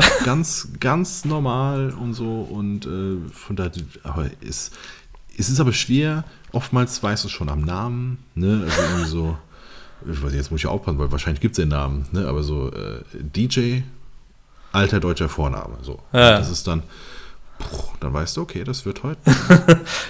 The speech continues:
Speaker 1: Der, der hat dann auch noch neben seinem Mischpult, äh, und neben seiner, seiner kompletten, äh, Technik, die er aufgestellt hat, so ein Banner hochgefahren.
Speaker 2: Ja.
Speaker 1: Ja.
Speaker 2: Ja.
Speaker 1: Und dann siehst du das immer, wenn du fotografierst, im Hintergrund siehst du dieses scheiß Banner.
Speaker 2: Ja.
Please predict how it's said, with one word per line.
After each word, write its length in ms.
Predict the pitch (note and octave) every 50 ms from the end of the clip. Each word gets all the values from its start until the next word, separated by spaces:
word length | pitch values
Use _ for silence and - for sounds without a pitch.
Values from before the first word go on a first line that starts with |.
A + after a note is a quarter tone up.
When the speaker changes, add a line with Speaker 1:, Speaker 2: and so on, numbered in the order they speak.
| - -
Speaker 1:
Der, 80 | C#3+
der 260 | - - - - B2+ A#2+
hat 140 | C#3+ C#3
dann 140 | D#3+ D3 C3
auch 160 | G2+ C3 C3 C3
noch 200 | C3 B2 A#2 -
neben 260 | B2+ B2 A#2 A#2+ A#2
seinem 280 | A2 - A2+ A2 A2 A2+
Mischpult, 580 | A#2+ C#3+ - - - - C3+ C3 C#3 C#3+ C#3 C#3
äh, 180 | G2+ G#2+ A#2 A2
und 260 | G#2+ A2 A2 A2 A2+
neben 200 | A2+ A2+ A2+ A2 G#2+
seiner, 460 | G#2+ A2 G#2 G2+ G2+ G2+ G2+ G2 G#2
seiner 480 | - G#2 G2+ G2+ G2 G2+ G#2+ - - - - -
kompletten, 760 | - A2+ G2+ - - G#2 G#2 - - G#2+ G#2 G2+ G#2 G2+ -
äh, 380 | - G#1 G#1+ - - - A2 A2+ - - - - - - - -
Technik, 380 | - B2+ A#2 - B2+ A#2 -
die 60 | A#2
er 100 | G#2 -
aufgestellt 440 | - - - - - - - C3 A#2
hat, 120 | A#2 A2 -
so 80 | A#2
ein 120 | A2+ A2+ A2+
Banner 380 | - A2 A2 A2 G#2 G2 G2 -
hochgefahren. 680 | - - G#2+ G#2+ - - - - - F#2+ G2 G2+ G2+ - - - - - - - F#2
Speaker 2:
Ja. 280 | G2 A#2 B2 A2+ D#2+ C#2 - - - - - - -
Speaker 1:
Ja. 200 | - F#2+ - - - - - -
Speaker 2:
Ja. 100 | G#2+ A2
Speaker 1:
Und 140 | A2 G#2+ G2+
dann 200 | G2 G2+ A2 A2
siehst 220 | A#2+ B2 A#2+ -
du 60 | C3
das 340 | A2 G#2+ G#2+ - - - - -
immer, 500 | - D#3 E3+ E3+ D#3+ E3 E3 E3 F3+ F#3 - -
wenn 260 | - - A#2 A#2 A2+
du 120 | A2+ A2+ G#2+
fotografierst, 840 | A2 - - A#2 A2 A2 A#2 G#2+ G#2+ - - B2+ B2+ B2 - -
im 140 | - A#2 A2
Hintergrund 500 | A#2+ A#2 A2 A2+ A2 A2 A2+ G2+ G2+ -
siehst 220 | A#2 A2+ A2+ -
du 40 | B2+
dieses 240 | A#2+ A2+ A2 G#2+ G#2+
scheiß 360 | - - - A2+ A#2 A2+ -
Banner. 340 | - - - G2 F#2+ A2 - - - _ _ _ - - - - -
Speaker 2:
Ja. 140 | - D#3+